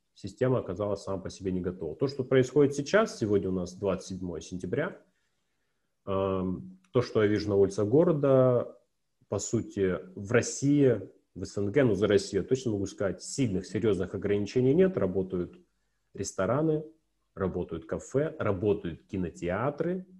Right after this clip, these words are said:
то есть люди свободно гуляют, перемещаются. А, какая-то, ну, там, с масками происходит история, там в некоторых магазинах требуют маски, в некоторых нет. И на этом фоне люди продолжают болеть, контактировать, переносить.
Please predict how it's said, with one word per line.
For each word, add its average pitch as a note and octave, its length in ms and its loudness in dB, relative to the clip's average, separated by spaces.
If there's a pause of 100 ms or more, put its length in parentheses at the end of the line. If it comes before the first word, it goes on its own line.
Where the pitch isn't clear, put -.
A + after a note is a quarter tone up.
(220)
то F#2+ 100 -4
есть F2+ 180 -6
люди G2+ 240 -4
свободно E2+ 480 -4
гуляют, C3 500 2
перемещаются. A#2+ 960 -4 (680)
А, F2 280 -8
какая-то, F#2+ 580 -2
ну, F2+ 340 -8
там, D2+ 260 -10 (600)
с - 120 -12
масками D3+ 560 2
происходит D#3 720 2
история, D3 420 0
там G2+ 160 0
в G#2+ 40 0
некоторых G2+ 360 -4
магазинах F2+ 480 -6
требуют D3+ 340 0
маски, C#3 340 -4
в F2+ 40 -4
некоторых E2 440 -8
нет. C#3 320 -2 (840)
И B2 80 0
на C3+ 80 6
этом E3 240 6
фоне A2+ 500 2 (1120)
люди G#2 300 2
продолжают G#2 600 2
болеть, F2 460 -4
контактировать, G2 920 -2
переносить. F#2+ 640 0